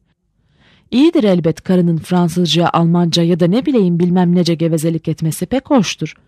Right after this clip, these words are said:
Ama bir düğme dikmeyi bilmiyorsa neye yarar bu, söyler misin bana?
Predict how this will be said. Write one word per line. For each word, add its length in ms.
Ama 280
bir 240
düğme 300
dikmeyi 420
bilmiyorsa 680
neye 360
yarar 400
bu, 40
söyler 400
misin 300
bana? 240